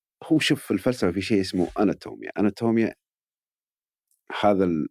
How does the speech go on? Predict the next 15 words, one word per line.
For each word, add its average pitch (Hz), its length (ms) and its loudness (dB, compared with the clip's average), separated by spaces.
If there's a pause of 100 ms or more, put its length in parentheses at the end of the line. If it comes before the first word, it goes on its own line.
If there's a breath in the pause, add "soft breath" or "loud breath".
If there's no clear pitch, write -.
(140)
هذا 104 160 0
المصطلح 95 420 -2
جاء 98 240 2
بعد 87 300 -2
مصطلح 110 440 -4 (160)
إنك 92 200 2
تكون - 280 -2
إنسان. 82 300 -4
يعني 80 180 -2
الحين 92 300 0
مثلًا 92 220 -2
عبد 69 120 -6
الرحمن 90 240 -4
تقول 87 220 -2
لي: 92 200 -4